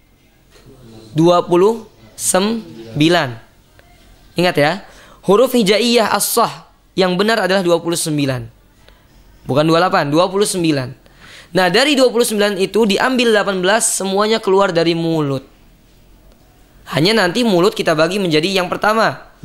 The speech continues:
Pembagian mulut yang pertama adalah asyafah, yaitu bibir. Yang kedua, al-lisan, yaitu lidah. Ya. Yang ketiga, al-asnan, yaitu gigi.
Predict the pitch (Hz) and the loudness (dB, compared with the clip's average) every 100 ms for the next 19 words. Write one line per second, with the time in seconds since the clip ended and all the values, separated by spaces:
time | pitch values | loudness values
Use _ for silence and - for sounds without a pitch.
0 | - _ - 147 151 151 214 226 226 220 | -20 _ -6 0 0 2 2 2 2 0
1 | 208 196 202 214 214 196 208 202 - - | -2 -2 0 0 2 2 0 -4 -4 -2
2 | - 185 185 196 175 160 170 156 170 156 | 0 0 0 0 0 0 0 -2 0 0
3 | 113 - _ _ _ _ _ _ _ - | -2 -12 _ _ _ _ _ _ _ -20
4 | - - - - - _ - - - - | -20 -20 -20 -20 -20 _ -20 -20 -6 0
5 | 170 175 214 240 190 202 220 - _ _ | 0 2 2 4 4 2 -2 -12 _ _
6 | - 196 190 180 - 185 190 214 208 196 | -4 0 0 0 0 0 0 -2 -2 -2
7 | 214 233 220 202 170 _ _ _ _ _ | -2 0 0 -2 -8 _ _ _ _ _
8 | _ _ _ _ _ _ _ _ - _ | _ _ _ _ _ _ _ _ -20 _
9 | - 156 165 - - - - - - 175 | -14 -12 -12 -16 -20 -20 -20 -14 -2 0
10 | 175 196 220 196 190 196 190 - 190 202 | 0 -2 0 2 2 0 0 0 0 2
11 | 220 226 202 185 175 170 160 196 262 | 0 0 -2 -2 -4 -4 -4 -6 -10